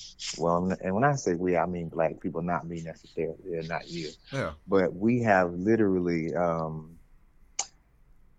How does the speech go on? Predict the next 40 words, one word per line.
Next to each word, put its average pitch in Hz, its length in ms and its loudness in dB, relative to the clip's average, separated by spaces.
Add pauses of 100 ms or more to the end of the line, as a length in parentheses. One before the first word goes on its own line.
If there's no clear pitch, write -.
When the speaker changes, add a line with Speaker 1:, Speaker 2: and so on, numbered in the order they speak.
Speaker 1:
pretty 131 220 4
much 98 260 4
stoned 101 880 4 (240)
this 82 260 -2
man. 78 480 -6 (140)
You 107 100 0
know 107 80 4
what 101 100 4
I'm 98 140 0
saying? 98 460 0
He 104 160 0
was 98 420 0 (500)
involved 95 520 6
in 95 60 0
a 92 60 0
situation 92 680 0
where 90 140 0
he, 104 320 -2
you 127 120 -2
know, 98 160 -2
he 113 140 0
had 101 180 2
to 98 80 -6
serve 98 280 4
some 98 140 -2
time, 98 460 0 (920)
you 120 120 6
know, 104 340 8 (140)
but, 98 300 6 (160)
and 98 280 0 (240)
t-, - 280 6
still 120 320 6
to 117 120 0
this 107 200 4
day, 98 240 6
you 110 120 2
know, 95 180 4
he's 113 260 0
been, 107 200 4
um, 98 420 4